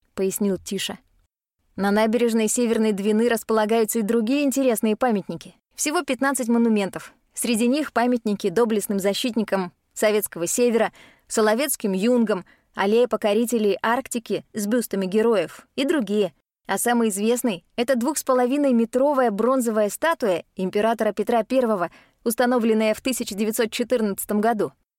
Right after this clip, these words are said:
И знаменит памятник тем, что изображён на пятисотрублёвой купюре.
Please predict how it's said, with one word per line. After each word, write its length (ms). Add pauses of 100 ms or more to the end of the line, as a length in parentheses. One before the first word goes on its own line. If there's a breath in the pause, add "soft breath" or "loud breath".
(140)
И 140
знаменит 560
памятник 540
тем, 240
что 340
изображён 580
на 120
пятисотрублёвой 840
купюре. 460